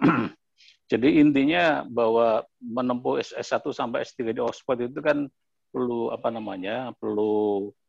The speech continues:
eh, modalitas yang cukup tinggi juga gitu ya. <clears throat> Sehingga ayo waktunya kita tagih nih sekarang nih. Kita tagih sekarang yang saya istilahkan dengan ketuntasan lokal.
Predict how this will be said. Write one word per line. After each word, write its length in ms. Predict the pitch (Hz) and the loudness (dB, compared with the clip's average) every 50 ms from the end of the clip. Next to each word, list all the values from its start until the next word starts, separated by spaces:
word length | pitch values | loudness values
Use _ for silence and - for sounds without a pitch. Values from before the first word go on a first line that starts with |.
| _ _ _ _ _ | _ _ _ _ _
eh, 200 | 107 110 110 110 | -6 -4 -4 -2
modalitas 640 | 110 110 107 104 104 104 101 101 104 101 - 123 - | -2 -4 -2 -2 0 0 0 -2 -2 -4 -4 -6 -6
yang 160 | 131 117 107 | -6 -6 -8
cukup 240 | 110 104 113 107 - | -8 -10 -10 -10 -6
tinggi 240 | - 110 101 107 101 | -6 -4 -2 -2 -2
juga 320 | 107 113 110 117 113 101 | -2 0 0 2 0 0
gitu 320 | 92 92 85 90 90 85 92 | 0 -2 -4 -4 -4 -4 -6
ya. 160 | - 165 - _ - | -6 -10 -12 _ -2
<clears throat> 240 | - - 104 98 | -2 0 -2 -2
Sehingga 400 | - 117 101 104 123 135 131 139 - - | -2 -2 0 2 4 4 4 2 2 2
ayo 240 | 113 120 139 131 117 | 2 2 2 0 -2
waktunya 320 | - _ - 120 127 127 | -4 _ -2 -2 0 -2
kita 160 | 117 120 117 | -2 -2 -4
tagih 320 | 123 - 131 139 139 143 143 | -2 0 0 0 2 2 2
nih 160 | 143 143 123 | 2 0 0
sekarang 320 | - - 131 131 127 131 | -2 0 0 0 0 0
nih. 160 | 135 131 113 110 - _ _ _ _ _ _ _ _ _ _ _ | -2 -6 -8 -10 -14 _ _ _ _ _ _ _ _ _ _ _
Kita 320 | - 120 120 120 120 120 110 | -8 -6 -4 -4 -4 -4 -2
tagih 240 | 127 139 143 151 143 | 0 0 2 2 2
sekarang 400 | - 143 127 135 123 117 113 117 - _ _ _ _ _ _ _ | 0 0 2 2 0 0 -4 -10 -16 _ _ _ _ _ _ _
yang 240 | - 120 123 120 | -4 -4 -4 -2
saya 160 | - 135 127 107 | -2 -2 -2 0
istilahkan 400 | - 143 123 131 147 147 139 131 | 0 0 0 2 2 2 0 0
dengan 160 | 127 139 135 | 0 -2 -2
ketuntasan 720 | 131 147 - - 147 139 139 147 - 131 - - 143 143 | -2 -2 0 0 0 0 0 0 0 0 -2 -2 -4 -4
lokal. 320 | 147 147 143 - 143 107 | -4 -4 -2 -2 -2 -2